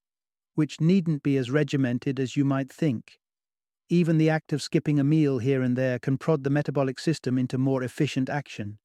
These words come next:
Doctor Lee suggests forgoing one to three meals weekly when circumstances call for it. Now that we've outlined the Mediterranean way and its foundational principles, it's time to delve into specifics. Let's companionably follow Doctor Lee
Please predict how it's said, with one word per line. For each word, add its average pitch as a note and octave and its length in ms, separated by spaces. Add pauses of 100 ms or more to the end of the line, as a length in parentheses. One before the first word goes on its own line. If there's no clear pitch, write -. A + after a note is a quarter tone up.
(760)
Doctor D#3+ 300
Lee D3+ 220
suggests C#3+ 460
forgoing C3+ 520
one C#3+ 260
to D3 100
three C#3+ 260
meals C3+ 380
weekly B2+ 440
when A#2+ 200
circumstances C3+ 800
call C3+ 260
for A2 200
it. G#2 100 (640)
Now E3+ 200
that F#3+ 100
we've E3 220
outlined D3+ 580
the C3+ 80
Mediterranean C#3 880
way C3+ 380
and C3 180
its C3+ 160
foundational C#3 760
principles, B2+ 680 (360)
it's D3 180
time E3+ 280
to D3+ 100
delve C#3+ 280
into C3+ 220
specifics. - 840 (540)
Let's C#3+ 180
companionably D3 800
follow C#3 340
Doctor C3+ 340
Lee A#2 360